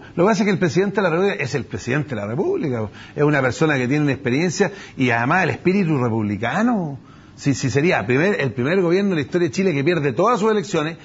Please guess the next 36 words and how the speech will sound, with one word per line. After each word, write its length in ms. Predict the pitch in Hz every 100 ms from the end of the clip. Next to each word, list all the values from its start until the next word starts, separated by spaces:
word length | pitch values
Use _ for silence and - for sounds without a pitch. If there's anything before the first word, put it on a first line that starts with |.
| - - - - - - - - - - -
haciendo 520 | - 127 - 254 220 156
un 80 |
buen 200 | 170 269
gobierno, 440 | 240 262 302 196 127
porque 180 | 120 120
si 80 |
hubiéramos 240 | 185 180 165
sido 240 | 180 165
mal 240 | 143 196 220
gobierno, 280 | 226 226
pero 100 | 139
es 60 | 110
un 200 | 110 98
buen 200 | 123 233
gobierno 240 | 226 247 196
y 20 |
pierde 240 | 147 127
todas 220 | 120 233
sus 80 | 180
elecciones. 420 | 208 - 123 90 - - - -
Me 80 | 120
refiero 540 | 117 120 160 156 143 - - - - -
a 100 | 127
las 100 | 123
municipales, 580 | 120 113 110 131 202 202
a 100 | -
las 100 | 139
parlamentarias 480 | 135 120 117 190 196
y 60 | 135
para 120 | 120
qué 60 |
decir 160 | 139 131
la 80 | 160
presidencial. 600 | 165 190 220 233 135 82 - - - -
Y 120 | 147
después 640 | 139 - 247 269 - -